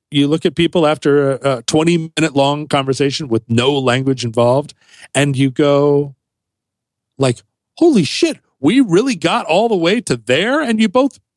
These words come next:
you know, you both realize it. Like, wow. You, you hug one another out of a, out of,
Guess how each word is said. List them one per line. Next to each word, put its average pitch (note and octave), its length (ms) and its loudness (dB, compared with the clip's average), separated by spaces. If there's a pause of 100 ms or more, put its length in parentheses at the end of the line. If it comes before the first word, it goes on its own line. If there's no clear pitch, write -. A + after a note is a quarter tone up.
(100)
you B3+ 100 2
know, A#3+ 160 0
you A3 160 2
both G#3 300 0
realize C#4 420 2
it. G#2+ 140 -4
Like, A#2 200 -2 (120)
wow. F4+ 840 2 (640)
You, A3+ 260 0
you G3 200 2
hug F#3 300 0
one G3+ 160 0
another F3+ 420 -2
out D3+ 140 0
of B2 120 -2
a, A#2+ 120 -4 (100)
out C3+ 140 2
of, B2 280 -6